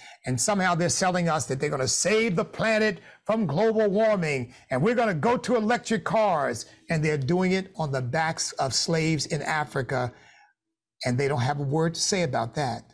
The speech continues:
But they're so concerned about the slavery that happened in America that ended a hundred and fifty years ago when America doesn't have a single slave, certainly not in any sense that we did then. We don't have a single slave. There's not a single person alive who's ever been a slave,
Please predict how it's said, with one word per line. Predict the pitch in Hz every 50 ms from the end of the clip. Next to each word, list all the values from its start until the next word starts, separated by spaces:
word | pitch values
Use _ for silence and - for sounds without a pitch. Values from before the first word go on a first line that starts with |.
| _ _ _ _ _ -
But | 131 113 -
they're | 139 123
so | 110 - - - 196 190 185 160
concerned | 131 - 143 131 123 - - - 180 170 160 143 123 117 117 113 113 - - - -
about | 147 131 139 135 127
the | - 135
slavery | - - - 180 175 175 165 139 139 147 139 135 123 - - - _
that | 151 120
happened | 143 165 160 160 - 139 143
in | 139
America | 139 139 143 151 165 160 160 160 - 127 120 117 - - - -
that | 147 135
ended | 160 180 180 160 160 139
a | 135 123
hundred | 113 156 175 147 156 143 135
and | 127 110
fifty | - 180 170 - - 139
years | 131 131 151 165 175 175 135 139
ago | 143 135 131 127 123 120 120 123 - - - _
when | - 131
America | 131 147 156 165 165 160 160 139
doesn't | 127 156 156 147 127
have | 123 156 165 151 139
a | 113
single | - - 190 180 170 151 151
slave, | 127 - - 165 170 151 147 123 -
certainly | - 196 - 147 143 135 127 - - - - _ -
not | 151 156 160 147
in | 147 147
any | 151 165 160 143
sense | - - 175 165 - -
that | 147 131 139
we | 156 175 156
did | 135 160 165 160 151 135 127
then. | 165 185 156 131 120 127 123 - - - - -
We | 170
don't | 165 143
have | 147 170 143 131
a | 117
single | - - 214 220 226 220 208
slave. | - - 160 147 127 127 123 120 117 - - - -
There's | 143 135 165
not | 151 139
a | -
single | - - - 226 226 220 220
person | - - 170 208 202 - - -
alive | 175 175 170 175 175 175 151
who's | 156 143 156
ever | 170 156 160
been | 143 135 180 175
a | 156
slave, | 147 - - 151 135 131 131 131 131